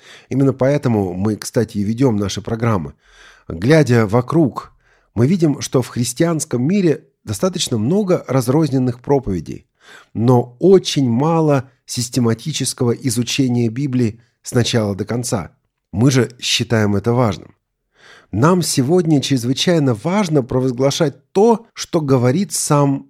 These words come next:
Бог. Потому что никого, по большому счёту, не интересует, что думаете вы или что думаю я о вопросах вечной жизни.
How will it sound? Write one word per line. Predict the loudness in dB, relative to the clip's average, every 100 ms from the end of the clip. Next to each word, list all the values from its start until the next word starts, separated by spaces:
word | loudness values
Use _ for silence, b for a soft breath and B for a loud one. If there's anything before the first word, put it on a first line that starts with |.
| _
Бог. | -4 0 0 -2 -14 -20 _ _ _ _ b b b
Потому | -2 0
что | 0 4 6 6 2 -4
никого, | -2 0 0 0
по | 0
большому | -2 0 0 0
счёту, | -2 -4 -2
не | 0 2
интересует, | 0 0 -4 -2 0 0 -2 _
что | -14 -2 0
думаете | 2 0 0 -4 -4 -6
вы | -2 0 0
или | 0 -2
что | -4 -4 -2
думаю | 0 0 -2 -4
я | -2 0 2 0 b b b b -8
о | -4
вопросах | 0 2 2 0 -4 -10 -10
вечной | 0 2 2 0 0 2
жизни. | 2 0 -2 -8